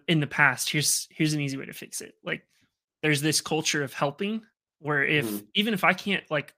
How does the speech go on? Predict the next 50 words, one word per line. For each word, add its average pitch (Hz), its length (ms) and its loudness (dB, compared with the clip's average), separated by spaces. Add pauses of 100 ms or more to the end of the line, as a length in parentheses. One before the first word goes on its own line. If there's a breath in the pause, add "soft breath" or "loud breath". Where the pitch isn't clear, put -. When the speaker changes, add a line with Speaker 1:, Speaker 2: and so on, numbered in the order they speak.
(160)
Speaker 1:
as 170 160 6
an 170 80 2
engineer, 151 300 0
if 139 140 -4
I 147 80 2
couldn't 151 260 -4
figure 143 240 -4
something 143 320 -8
out, 143 240 -4
I 160 80 0
would 151 140 -4
go 147 180 -4
into 147 180 -2
a 143 40 -4
specific 143 440 -6
channel 131 300 -8
and 135 140 -12
say, 139 140 -8
"Hey, - 280 -14 (500)
I 175 60 2
can't 262 220 2
figure 160 240 2
this 139 160 -4
out. - 220 -6 (140)
I 160 80 6
need 165 200 4
somebody's 135 380 -2
help." 147 280 -2 (400)
Then 160 220 2
minutes, 156 380 2
Speaker 2:
Mm-hmm. 95 80 -4
Speaker 1:
somebody 143 360 -2
typically 143 440 -6
would 131 140 -8
message 139 400 -4
me 139 140 -6
and 147 140 -8
say, - 140 -4
"Hey, 151 340 0 (340)
let's 156 140 -2
hop 156 180 10
on 156 160 0
a, 139 340 -2
on 156 120 2
a 139 60 -2
screen 147 280 -2
share 143 360 4
and 131 360 -8
fix - 260 -18
it." - 120 -20